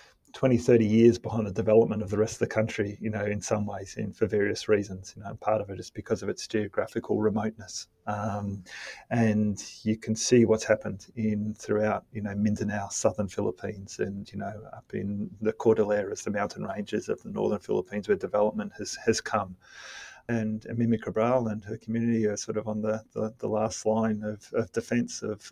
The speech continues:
the last great rainforests of, of, of the Philippines. So,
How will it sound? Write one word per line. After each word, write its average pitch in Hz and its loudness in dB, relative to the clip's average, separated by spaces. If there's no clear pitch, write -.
the 113 2
last 107 2
great 104 0
rainforests 107 -6
of, 107 -6
of, 110 -4
of 110 0
the 107 -6
Philippines. 104 -6
So, 131 8